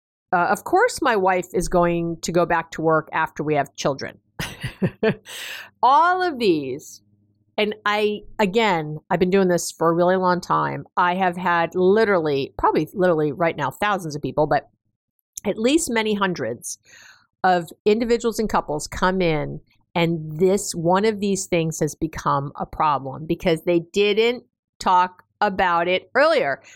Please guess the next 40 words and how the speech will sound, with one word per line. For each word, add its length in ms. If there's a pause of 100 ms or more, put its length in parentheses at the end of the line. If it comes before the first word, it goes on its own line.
(160)
There 120
are 40
things 460
they 140
just 460
thought 300
were 120
facts. 460
They 120
were 100
fish 260
who 100
didn't 180
know 100
they 100
were 140
wet. 260
They 100
just 240
assumed 580
everybody 800
would 180
think 200
this 180
way. 180
It's 140
the 120
only 240
logical 800
whatever. 520 (400)
There's 260
no 420
one 300
right 300
way, 300
guys. 580 (400)
And 520
what 220
you 500
consider 760